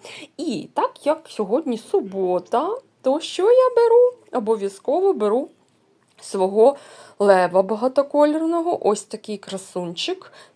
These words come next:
Зараз. Щось я сьогодні така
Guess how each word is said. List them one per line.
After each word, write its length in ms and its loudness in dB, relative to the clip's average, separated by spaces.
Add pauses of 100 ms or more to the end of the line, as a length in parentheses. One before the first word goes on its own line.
(120)
Зараз. 460 -2 (680)
Щось 400 -12
я 60 -2
сьогодні 380 -6
така 380 -4